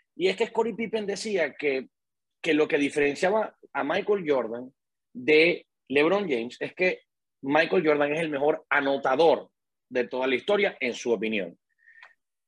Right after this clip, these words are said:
pero que LeBron es el más peligroso. ¿Qué significa entonces para LeBron James, de cara a los comentarios de Shaquille O'Neal, si tener el récord del all-time scoring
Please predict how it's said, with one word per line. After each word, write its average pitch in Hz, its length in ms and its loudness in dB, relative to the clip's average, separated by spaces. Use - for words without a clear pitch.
pero 185 280 2
que 190 100 0
LeBron 196 360 2
es 190 80 -2
el 180 100 0
más 139 260 -4
peligroso. 208 680 0
¿Qué 196 140 2
significa 196 560 -2
entonces 185 880 -6
para 135 220 2
LeBron 143 360 2
James, 165 440 -2
de 120 180 -4
cara 139 240 4
a - 20 6
los 156 160 2
comentarios 135 420 -2
de 151 60 0
Shaquille 147 300 -2
O'Neal, 156 440 -2
si - 380 -4
tener 147 560 2
el 147 200 0
récord 156 400 -4
del 127 260 -4
all-time 151 440 0
scoring 160 540 -2